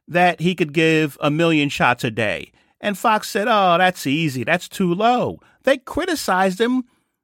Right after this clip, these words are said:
for not wanting to get it out quick enough. In the early days, people, including conservatives, including conservative media, were criticizing the fact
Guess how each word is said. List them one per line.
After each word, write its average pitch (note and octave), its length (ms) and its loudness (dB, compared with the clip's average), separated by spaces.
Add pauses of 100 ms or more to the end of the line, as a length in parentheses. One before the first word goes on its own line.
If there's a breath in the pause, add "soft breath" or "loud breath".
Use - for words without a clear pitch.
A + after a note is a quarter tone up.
(160)
for - 240 0
not C4 300 -2
wanting A#3+ 300 0
to A#3+ 80 -2
get B3+ 220 0
it C4 100 -4
out C4 220 -4 (120)
quick F4 280 -2
enough. A#3 560 -4 (280)
In B3+ 160 2
the A#3 140 -2
early C#4+ 360 2
days, D4 600 -2 (800)
people, B3 600 2 (200 soft breath)
including C#4 580 0
conservatives, C#4 1080 -2 (360)
including A3+ 540 0
conservative A#3 760 0
media, D#3+ 540 0 (260 soft breath)
were B3+ 140 -6
criticizing C#3+ 960 0
the A#2 80 -6
fact A#2 460 0